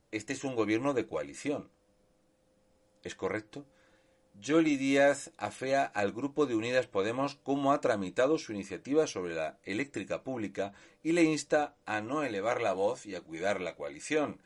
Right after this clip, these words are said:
Dice que los grupos del Congreso tienen dinámicas propias después de que no se comunicase al pesoe esta iniciativa hasta una hora después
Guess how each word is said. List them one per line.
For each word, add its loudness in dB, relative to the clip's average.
Dice -8
que -6
los -4
grupos -2
del -2
Congreso -4
tienen -6
dinámicas -6
propias -2
después -8
de -4
que -2
no -2
se -6
comunicase -2
al 0
pesoe -2
esta -10
iniciativa -2
hasta -4
una -4
hora 2
después -8